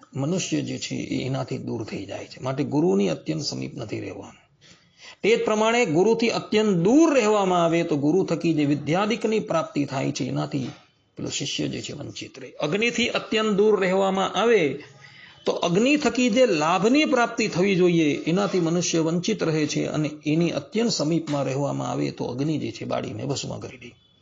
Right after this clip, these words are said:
તે જ પ્રમાણે સ્ત્રી, સ્ત્રીની અત્યંત સમીપમાં રહેવામાં આવે તો મનુષ્ય જે છે એની અંદર આસક્ત થઈ જાય અને આસક્ત થવાથી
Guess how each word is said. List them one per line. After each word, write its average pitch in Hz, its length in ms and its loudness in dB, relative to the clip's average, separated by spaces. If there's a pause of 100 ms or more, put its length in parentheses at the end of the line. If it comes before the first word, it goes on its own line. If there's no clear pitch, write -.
(500)
તે 269 180 4
જ 220 60 -2
પ્રમાણે 240 420 2
સ્ત્રી, 185 460 2
સ્ત્રીની 240 580 2
અત્યંત 302 480 0
સમીપમાં 247 580 2
રહેવામાં 214 500 2
આવે 202 280 4
તો 160 140 -2
મનુષ્ય 180 440 0
જે 170 160 0
છે 170 140 -2
એની 160 260 0
અંદર 143 220 -2
આસક્ત 135 420 -4
થઈ 117 220 -8
જાય 113 220 -10
અને 135 220 -6
આસક્ત 143 400 -4
થવાથી 143 600 -4